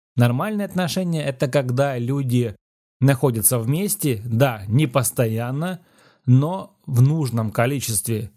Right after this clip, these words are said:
Не нужно делать специально какой-то голод, это прям деструктивно.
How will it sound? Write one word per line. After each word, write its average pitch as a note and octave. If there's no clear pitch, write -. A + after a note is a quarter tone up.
Не D3+
нужно D#3+
делать C#3
специально C#3+
какой-то A#2
голод, B2
это C#3
прям B2
деструктивно. A#2+